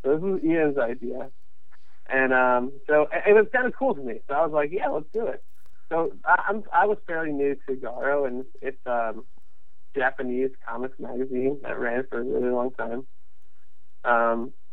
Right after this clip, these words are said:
but I, I was enticed by the idea of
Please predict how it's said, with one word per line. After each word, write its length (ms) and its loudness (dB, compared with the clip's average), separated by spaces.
but 140 10
I, 280 8
I 100 4
was 180 6
enticed 480 -2
by 220 2
the 180 0
idea 440 0
of 200 -2